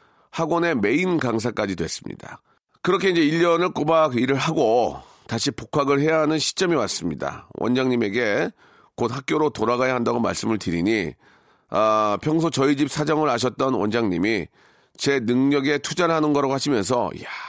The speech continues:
일 년치 등록금을 주시는 거예요. 졸업하면 다시 학원에 와서 능력 발휘를 해달라고요. 그렇게 저는 학교 생활도 잘 마치고 졸업 후에 다시 학원에 들어가서 결혼해서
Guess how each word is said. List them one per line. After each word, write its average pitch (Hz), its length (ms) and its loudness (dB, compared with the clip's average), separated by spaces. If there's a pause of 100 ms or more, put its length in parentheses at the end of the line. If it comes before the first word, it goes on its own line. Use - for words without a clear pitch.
(1120)
일 143 260 0
년치 156 400 0
등록금을 151 640 0
주시는 - 340 -4
거예요. 78 520 -4 (560)
졸업하면 147 800 0
다시 110 260 -4
학원에 151 240 -2
와서 127 640 0 (360)
능력 123 460 0
발휘를 117 340 0
해달라고요. 127 520 -2 (760)
그렇게 160 300 0
저는 147 360 0 (360)
학교 170 380 -2
생활도 170 380 0
잘 160 180 2
마치고 131 440 0
졸업 120 440 -2
후에 143 400 0
다시 123 320 -6
학원에 151 320 0
들어가서 120 640 0 (560)
결혼해서 156 800 0